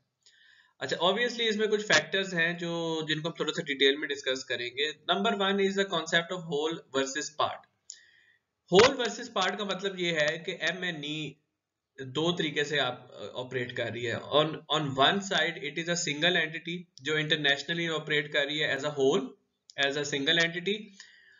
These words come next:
और secondly as a part means कि वो simultaneously face कर रही है different national environment जहां जहां उसकी subsidiary है। अच्छा, अब वहां पे मसला ये है कि जैसे मैंने एक दफा शायद पहले भी जिक्र किया था इस बात का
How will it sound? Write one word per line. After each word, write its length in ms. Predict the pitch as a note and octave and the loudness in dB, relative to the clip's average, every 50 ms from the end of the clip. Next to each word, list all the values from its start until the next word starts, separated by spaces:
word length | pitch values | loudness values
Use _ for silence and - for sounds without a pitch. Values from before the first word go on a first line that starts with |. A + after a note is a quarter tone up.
| _ _ _ _ _ - - | _ _ _ _ _ 2 2
और 80 | F3+ | 4
secondly 1080 | F3+ - - G3+ F3+ F#3+ F#3+ - C4+ C#4 C4 A3+ E3+ D#3+ E3 F3 F#3 F3+ - C#3 D3+ | 4 4 4 4 4 4 2 0 -2 -2 0 0 0 0 0 0 -2 -2 0 0 0
as 80 | D#3+ F#3 | 2 0
a 60 | F#3+ F3+ - | 0 -2 0
part 280 | D#3+ D#3+ E3+ G3 G3 F#3 E3+ D3+ | 0 2 2 2 0 -2 -4 -6
means 260 | D3 D3+ E3 F3 F3 | -4 -4 -4 -4 -6
कि 160 | - - F#3 | -4 -4 -4
वो 600 | F3+ E3+ D#3+ E3 F3 F#3+ G3 G3 G3 G3 - - - - - _ _ _ - - - | -4 -4 -2 0 2 4 6 6 6 4 2 -2 -10 -18 -20 _ _ _ -12 -4 0
simultaneously 1000 | E3 E3+ F3+ F3 F#3 F#3 F3 F3 - F#3 G3+ A3+ B3 C4+ C4+ B3+ - - G3 F#3 F3 | 2 2 2 2 0 -2 0 2 2 2 4 2 2 0 -2 -2 -2 -2 -2 -2 -2
face 300 | - E3 D#3 D#3 D#3 D#3 - | 0 -2 -2 -2 -2 -2 -2
कर 180 | D#3 C#3+ C#3 C3+ | 0 0 0 0
रही 120 | C#3+ C#3+ | -2 -2
है 160 | D3+ D#3 D#3+ | -2 -2 -2
different 480 | D#3 D#3 D3+ D3+ - - F3+ F3+ E3+ D#3 | 0 -2 -6 -4 0 0 2 2 2 2
national 300 | C#3+ C#3 C#3 - D#3 D3 | 0 -2 -2 -2 -4 -4
environment 480 | C#3+ C3+ C3 B2+ B2+ C3 C#3 D3+ D3+ | -2 -2 -2 -2 0 0 -2 -2 -2
जहां 320 | D3+ D3+ D3+ C#3+ D#3 F3 E3+ | -2 -2 0 2 2 2 2
जहां 220 | E3+ C#3+ C3+ C#3 | 0 0 -2 -2
उसकी 220 | C#3 C3+ - F3 E3+ | -4 -4 -6 -6 -6
subsidiary 580 | - E3+ D3+ D3+ - C#3 C3 C3 B2+ B2+ B2 | -4 -4 -4 -2 0 -2 0 -2 -2 -4 -4
है। 180 | A#2 A2+ B2 - _ _ _ _ _ _ _ _ _ _ _ _ _ _ _ _ _ _ _ _ - - _ - - - - - - - _ _ - | -4 -6 -10 -14 _ _ _ _ _ _ _ _ _ _ _ _ _ _ _ _ _ _ _ _ -20 -20 _ -20 -20 -20 -20 -20 -20 -20 _ _ 2
अच्छा, 200 | - F3 F3 A3 | 4 4 6 6
अब 260 | G3 - A3 A#3 G#3+ F#3 | 4 4 2 2 2 0
वहां 200 | F#3 F#3+ A#3 C4 | 0 0 0 0
पे 140 | C4 C#4 | 0 0
मसला 300 | B3+ A3+ G3+ - - A#3+ | 2 2 2 2 4 2
ये 220 | A#3+ A#3 A3 G#3 G3 | 2 4 4 4 4
है 280 | F3 F3+ F#3 F#3+ G3+ | 4 4 4 4 4
कि 120 | G3 G3 G3+ | 2 0 0
जैसे 260 | F#3+ F#3+ F#3+ F#3 G3 | 0 0 0 0 0
मैंने 420 | G3+ G3+ G3+ G#3 G3+ G3+ F#3 - - | 2 4 6 6 6 6 4 2 0
एक 240 | D#3 D#3+ D#3+ - F3+ | -2 -2 -2 -2 -2
दफा 120 | F3 F3 | 0 0
शायद 200 | E3+ E3+ E3+ D#3+ | 0 2 0 0
पहले 240 | E3 D#3 D3 D3+ F3 | 2 2 2 2 2
भी 100 | F3 F3+ | 0 -2
जिक्र 260 | D#3+ D3+ D3 D#3+ E3 | -2 -2 0 0 0
किया 300 | D#3 C#3+ C#3+ C#3 C3+ C#3 | 0 0 0 0 0 2
था 60 | D3+ | 0
इस 100 | D3 C#3 | 0 -2
बात 300 | - - B2+ C3 C3 C3 | 0 0 0 0 0 -2
का 400 | - - C3+ B2+ C3 C3+ - - | -2 -2 0 0 0 -2 -4 -10